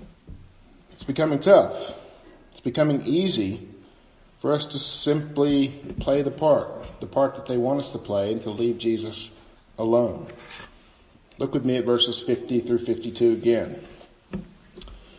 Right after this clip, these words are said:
All this is happening around them. Judas comes up and kisses him, and they arrest him.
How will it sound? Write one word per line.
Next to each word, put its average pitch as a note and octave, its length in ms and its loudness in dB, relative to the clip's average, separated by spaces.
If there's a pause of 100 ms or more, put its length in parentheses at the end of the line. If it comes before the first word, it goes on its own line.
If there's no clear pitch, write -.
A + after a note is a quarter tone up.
(480)
All E3+ 300 10
this F3+ 160 6
is F3+ 140 -2
happening B2 460 4
around A2+ 340 -2
them. G#2 180 -6 (260)
Judas C#3+ 380 2
comes D3 280 4
up C#3 180 8
and A#2+ 120 -4
kisses C3 380 0
him, B2+ 160 2
and A#2 80 2
they A#2 120 2
arrest A2 360 0
him. G2 240 -6